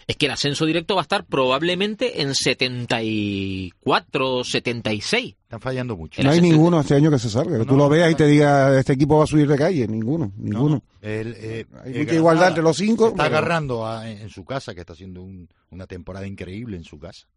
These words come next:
Speaker 2: Pero es que fuera ha perdido muchísimos partidos. Son, eh, Las Palmas, la irregularidad que ha tenido y siempre,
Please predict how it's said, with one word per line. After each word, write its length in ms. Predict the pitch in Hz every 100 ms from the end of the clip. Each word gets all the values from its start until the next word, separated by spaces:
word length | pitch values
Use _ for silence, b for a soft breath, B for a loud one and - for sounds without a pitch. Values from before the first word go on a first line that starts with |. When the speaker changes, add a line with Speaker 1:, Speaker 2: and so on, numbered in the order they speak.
| _ _ _ _
Speaker 2:
Pero 140 | - -
es 20 |
que 100 | -
fuera 460 | - 87 98 143 -
ha 140 | 76 -
perdido 300 | 95 101 131
muchísimos 480 | 101 131 135 107
partidos. 460 | - 78 120 165 120 b b
Son, 280 | _ 107 117 104
eh, 100 | 95
Las 140 | 80
Palmas, 320 | 90 107 156
la 100 | 175
irregularidad 760 | 135 80 85 80 78 73 71 82
que 80 | 156
ha 60 |
tenido 340 | 143 113 101 165
y 40 |
siempre, 400 | - 135 123 165